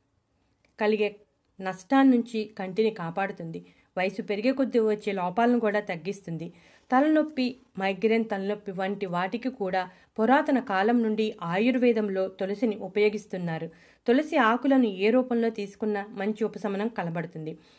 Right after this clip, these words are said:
తులసిలోని పోషకాలు కడుపులో మంచి బ్యాక్టీరియా వృద్ధి చెందేలా ప్రోత్సహిస్తాయి. దాంతో పొట్టకు సంబంధించిన సమస్యలు ఏమీ ఉండవు. అలాగే మలబద్ధకం సమస్య కూడా ఉండదు.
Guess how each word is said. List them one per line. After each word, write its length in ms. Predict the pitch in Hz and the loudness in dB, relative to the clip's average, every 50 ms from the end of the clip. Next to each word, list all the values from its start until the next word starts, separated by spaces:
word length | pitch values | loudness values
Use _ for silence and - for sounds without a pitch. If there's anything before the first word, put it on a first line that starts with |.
| _ _ _ - | _ _ _ 0
తులసిలోని 600 | 285 285 339 311 - 349 311 311 285 254 240 233 | 2 2 2 0 0 2 4 4 4 4 4 2
పోషకాలు 600 | 226 - 202 196 202 - 247 254 254 254 285 302 277 | 0 -2 -4 -4 -2 -4 -2 0 2 2 4 2 2
కడుపులో 440 | 277 - 196 208 202 233 233 233 220 | 0 0 -2 -2 0 0 2 2 2
మంచి 340 | 208 202 208 247 285 285 311 254 | 0 2 2 2 2 2 2 0
బ్యాక్టీరియా 640 | 220 202 202 214 214 - 247 240 233 226 226 214 | 2 2 2 2 2 4 4 4 6 6 4 2
వృద్ధి 300 | 196 190 190 180 214 247 | 0 -2 -4 -4 -4 -4
చెందేలా 480 | - - 196 202 214 240 262 269 285 277 | -4 -4 -6 -4 0 2 2 4 2 2
ప్రోత్సహిస్తాయి. 800 | 277 220 190 185 185 - 202 180 196 180 190 - 180 170 165 170 175 - - - - - _ - | 0 -2 -6 -6 -6 -8 -8 -6 -8 -8 -6 -4 -4 -4 -4 -4 -8 -12 -20 -20 -20 -20 _ -2
దాంతో 340 | 196 240 269 320 330 320 311 | 2 4 4 4 4 2 2
పొట్టకు 360 | 294 302 226 226 254 233 247 | 2 2 0 -2 -2 -2 -2
సంబంధించిన 560 | 240 - 220 220 233 269 285 302 277 285 277 262 | -2 0 0 2 4 4 4 4 4 2 2 0
సమస్యలు 500 | 262 247 208 202 208 208 - 220 220 214 185 180 | 0 -2 -4 -4 -4 -4 -4 -4 -2 -4 -4 -4
ఏమీ 240 | 175 175 185 190 | -4 -4 -4 -4
ఉండవు. 320 | 190 180 165 165 170 165 165 - _ _ _ _ _ - | -4 -4 -6 -6 -6 -8 -10 -12 _ _ _ _ _ -8
అలాగే 300 | 180 180 202 208 214 214 | -2 -2 0 0 0 0
మలబద్ధకం 600 | 196 196 185 180 196 220 277 277 262 285 285 269 254 | -2 -2 -4 -4 0 0 2 0 2 2 2 2 2
సమస్య 240 | 254 214 202 226 214 | 0 -2 -4 -4 -6
కూడా 300 | 214 190 175 175 185 185 - - | -6 -6 -4 -4 -4 -4 -4 -6
ఉండదు. 300 | 180 175 165 160 160 | -6 -4 -4 -4 -6